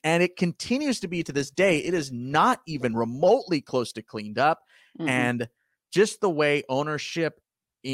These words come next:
Speaker 1: in baseball for many teams has gotten really sour during his tenure, that's something I will always
Speaker 2: <laughs>
Speaker 1: remember, and I will never forgive because it has not been cleaned up.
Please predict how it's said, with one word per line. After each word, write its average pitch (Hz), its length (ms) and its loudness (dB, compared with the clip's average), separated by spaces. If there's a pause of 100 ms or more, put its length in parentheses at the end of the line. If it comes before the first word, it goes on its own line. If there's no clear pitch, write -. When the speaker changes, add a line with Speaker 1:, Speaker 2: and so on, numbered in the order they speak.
Speaker 1:
in 127 140 -2
baseball 123 680 0
for 123 260 -2
many 127 540 -2
teams 139 480 -12
has 113 240 -8
gotten 107 380 -4 (220)
really 214 360 4
sour 131 640 -4 (280)
during 127 340 0
his 110 200 -8
tenure, 104 400 -8 (160)
that's 127 200 -2
something 113 260 -4
I 107 100 -2
will 110 180 -4 (200)
always 147 960 2
Speaker 2:
<laughs> - 80 -12
Speaker 1:
remember, 101 600 -8 (220)
and 131 100 -2
I 131 120 0
will 123 280 0 (160)
never 117 960 -2 (180)
forgive 104 540 -4 (340)
because 107 420 -6
it 127 100 -2
has 107 160 -4
not 113 160 -2
been 147 120 -6
cleaned 139 220 -2
up. 139 140 2